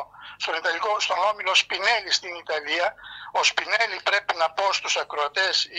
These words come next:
ήταν ένας από τους, ε, μεγάλους εκείνους οραματιστές της, ε, ε, Ευρωπαϊκής Ένωσης, δηλαδή από τους πρωτεργάτες.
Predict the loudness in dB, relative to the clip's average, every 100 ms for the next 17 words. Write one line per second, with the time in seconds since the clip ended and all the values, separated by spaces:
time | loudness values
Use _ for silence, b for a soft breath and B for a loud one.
0 | -6 -4 -6 -8 B B B B B B
1 | -6 0 2 4 4 2 -4 -10 -2 0
2 | 2 0 -2 -2 -2 -2 -2 -6 -16 -18
3 | -4 -2 2 4 4 2 -2 -2 -2 -2
4 | -2 -2 -4 -4 -4 0 0 0 -4 B
5 | B B -14 -2 2 2 2 -4 -6 -8
6 | -8 -8 -10 -8 -4 -2 -2 -2 2 4
7 | 4 4 4 4 2 -2 B B B B
8 | -6 -4 -4 -8 -8 -8 0 0 2 2
9 | 6 6 6 4 0